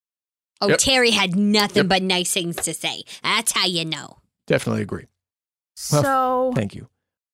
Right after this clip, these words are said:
Speaker 3: I think you guys can, you'll probably just figure it out. Clearly, you're a great ruler.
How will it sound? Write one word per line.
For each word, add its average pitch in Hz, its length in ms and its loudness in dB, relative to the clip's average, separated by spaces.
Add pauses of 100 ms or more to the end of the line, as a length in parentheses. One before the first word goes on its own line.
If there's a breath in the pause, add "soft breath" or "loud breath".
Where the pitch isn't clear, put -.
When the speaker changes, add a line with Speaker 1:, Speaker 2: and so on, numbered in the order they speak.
(140)
Speaker 3:
I 302 140 0
think - 580 -6 (720)
you 311 160 -2
guys 339 240 -2
can, 320 360 -2
you'll 349 160 -2
probably 370 300 -2
just 330 200 -2
figure 294 280 0
it 277 80 0
out. 285 240 0 (240)
Clearly, 294 360 -2
you're 262 180 2
a 240 60 -2
great 240 280 -2
ruler. 226 520 0